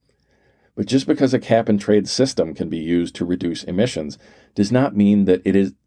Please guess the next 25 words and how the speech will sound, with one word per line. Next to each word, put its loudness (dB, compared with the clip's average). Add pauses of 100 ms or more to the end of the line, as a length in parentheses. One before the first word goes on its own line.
(220)
the -2
kind 2
of 2
system -2
of -2
emission -4
reduction -2
referred 0
to 0
in 0
Section 0
one 2
eleven. 0 (1400)
Finally, 2
the 0
court 0
has 0
no 4
occasion 0
to -2
decide 0
whether 0
the 0
statutory 0
phrase, -4